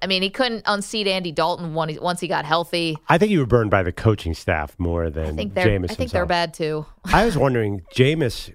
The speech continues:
Speaker 2: hey, d-, how about the Niners with Jameis? How about the Raiders with, oh, he's saying Raiders with, I,
Speaker 1: Yeah.
Speaker 2: I think Jameis is more interesting to me than Baker Mayfield.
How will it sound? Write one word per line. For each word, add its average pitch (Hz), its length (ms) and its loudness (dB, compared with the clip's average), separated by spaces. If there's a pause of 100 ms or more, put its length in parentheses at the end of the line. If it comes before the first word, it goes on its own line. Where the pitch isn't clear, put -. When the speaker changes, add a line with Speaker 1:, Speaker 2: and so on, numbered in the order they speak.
(140)
Speaker 2:
hey, 107 280 2 (100)
d-, - 140 -16
how - 140 2
about 120 160 4
the 104 60 4
Niners 113 380 0
with 80 120 -12
Jameis? - 420 -16 (520)
How 139 80 4
about 160 120 4
the 117 100 4
Raiders 104 520 0
with, 101 200 -2
oh, 120 180 2
he's 90 300 -2
saying 101 220 0
Raiders 78 300 -8
with, 78 120 -12 (160)
I, 156 160 4
Speaker 1:
Yeah. 135 100 2
Speaker 2:
I 170 60 2
think 175 200 -2 (360)
Jameis 196 400 4
is 113 160 4 (160)
more 135 280 2
interesting 120 520 0 (100)
to 110 100 -2
me 120 240 2
than 90 280 -2
Baker 92 240 -2
Mayfield. 82 460 -4